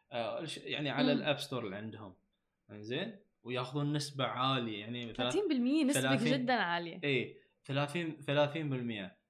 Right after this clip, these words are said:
Speaker 1: وإيبك جيمز شركة، شركة كبيرة.
Speaker 2: طبعا.
Speaker 1: وفورتنايت مثل ما، مثل ما يقولون كاش كاو عندهم.
Speaker 2: مم، مم.
Speaker 1: إنزين، يعني هذا المين سورس الدخل لهم.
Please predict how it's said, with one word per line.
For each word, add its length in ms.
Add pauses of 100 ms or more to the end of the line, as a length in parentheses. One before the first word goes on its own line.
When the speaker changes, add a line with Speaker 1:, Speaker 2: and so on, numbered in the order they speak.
(240)
Speaker 1:
وإيبك 920
جيمز 760 (360)
شركة، 760
شركة 340
كبيرة. 420
Speaker 2:
طبعا. 500 (140)
Speaker 1:
وفورتنايت 720 (500)
مثل 500
ما، 160
مثل 200
ما 180
يقولون 340
كاش 280
كاو 240
عندهم. 520 (160)
Speaker 2:
مم، 80
مم. 220
Speaker 1:
إنزين، 500
يعني 500
هذا 360
المين 400
سورس 300
الدخل 460
لهم. 220